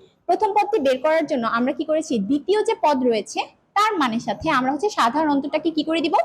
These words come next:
ভাগ করে দিব। আমরা গুণোত্তর অনুক্রমে যখনই পূর্বের পদের মান বের করতে চাইবো, তখন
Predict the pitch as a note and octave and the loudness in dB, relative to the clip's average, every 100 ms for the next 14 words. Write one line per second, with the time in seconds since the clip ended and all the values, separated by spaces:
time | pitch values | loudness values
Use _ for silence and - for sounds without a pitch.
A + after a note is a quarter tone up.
0 | - - _ - C#4 D#4+ D4 A#3+ G3 F#3+ | 0 -16 _ -2 0 2 2 0 0 0
1 | B3+ C4 C#4 C#4 F4+ E4+ E4+ F4+ C4 A#3+ | 0 2 0 0 -2 -2 -2 -2 0 0
2 | A#3+ F4+ C4 - A#4 A#4 - G4+ G#4+ A4+ | 0 -2 -2 -4 -16 -16 0 2 2 2
3 | A4 F#4 E4+ E4+ D#4 C#4 A#3+ A#3+ B3+ C#4+ | 0 0 0 2 2 2 0 0 -2 0
4 | D4 C4 B3+ D#5+ - - G4 | 0 0 0 -2 0 -2 0